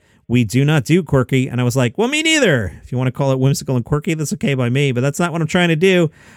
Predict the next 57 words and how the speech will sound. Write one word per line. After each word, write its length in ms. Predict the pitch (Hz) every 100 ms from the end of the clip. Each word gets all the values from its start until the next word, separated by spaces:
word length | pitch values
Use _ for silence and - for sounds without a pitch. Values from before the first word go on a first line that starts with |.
| -
I 120 | 190
understand 400 | 240 - 226 226
it 60 | 196
all 120 | 185
comes 260 | 180 185 165
off 200 | 165 160
as 220 | 135 117
Zooey 180 | 147 143
Deschanel 520 | 139 143 - 135 139
kind 260 | - 123 117
of 60 |
style 400 | - - 123 156
vibes. 480 | 117 101 104 165 190
I 100 | 151
understand 360 | 220 247 - 92
why 100 | 87
it 80 | 85
happens. 480 | 85 85 131 185 139
All 140 | 131
I 80 | 131
can 140 | 113
do 100 | 110
is 100 | 107
keep 220 | - 131
making 260 | 107 120 113
the 60 | 113
stuff 220 | 117 -
that's 140 | 92
true 200 | - 131
to 60 | 110
me. 280 | 123 160 156 _ _ _ _
And 220 | 107 120 139
you 100 | 214
just 160 | 196
hope 160 | 285 180
that 120 | 190
people 200 | 170 170
stop 300 | - 185 -
using 240 | 196 285
those 180 | 151 131
words. 360 | 131 147 196 143
There's 180 | 123 139
nothing 280 | 175 180
I 120 | 175 190
can 120 | 190
do 140 | 190
about 240 | 175 185 214
it. 140 | 196
Maybe 340 | 120 127 151
next 200 | 156 156
time 200 | - 151
I'll 60 | 147
go 160 | 143 135
for 280 | 143 117
wicked 460 | 113 117 151 196 180
or 340 | 135 135 160 165
satirical.'" 920 | - 135 - 156 185 123 101 80